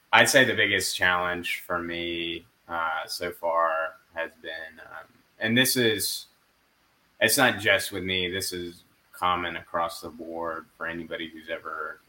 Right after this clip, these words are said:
brought a child in their home, is, um, you know, that, that connection doesn't happen immediately, you know, especially when you have other biological kids in your home. Like, it's not exactly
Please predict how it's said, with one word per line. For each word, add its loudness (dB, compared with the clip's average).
brought -4
a -14
child -2
in -16
their -10
home, -8
is, -14
um, -10
you -2
know, 4
that, 0
that 6
connection 2
doesn't 6
happen 6
immediately, -6
you -4
know, 0
especially 2
when -2
you -2
have 2
other -2
biological -2
kids -12
in -12
your -12
home. -8
Like, -12
it's -14
not 2
exactly -6